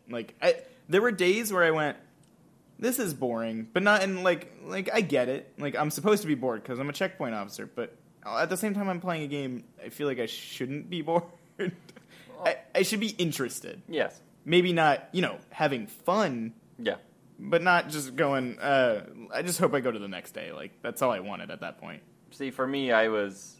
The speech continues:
Speaker 2: I felt like it was very, um, anytime it got stale,
Speaker 1: Mm-hmm.
Speaker 2: it seemed to throw something new in, so that you,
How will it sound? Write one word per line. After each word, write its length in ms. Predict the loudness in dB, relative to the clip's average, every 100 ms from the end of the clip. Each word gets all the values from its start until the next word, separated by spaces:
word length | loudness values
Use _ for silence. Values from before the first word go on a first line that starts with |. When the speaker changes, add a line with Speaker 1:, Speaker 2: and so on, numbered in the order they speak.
| -10
Speaker 2:
I 60 |
felt 220 | 0 2 2
like 80 |
it 40 | -2
was 120 | -4
very, 400 | -2 -2 -4 -8
um, 240 | -12 -16 -20 -20 _ _ _ _ _ _ _ _ _
anytime 340 | 0 0 2 2
it 60 |
got 300 | 6 6 6
stale, 360 | 2 2 2 0 -10 _ _ -12
Speaker 1:
Mm-hmm. 240 | -8 -8 -10 -10
Speaker 2:
it 140 | -10 -4
seemed 200 | -2 0
to 60 |
throw 200 | 2 2
something 320 | 0 -2 -6 -4
new 240 | -4 -2
in, 200 | -4 -8 -12 _ _ _ _ _ _
so 100 | -14
that 60 | -10
you, 180 | -8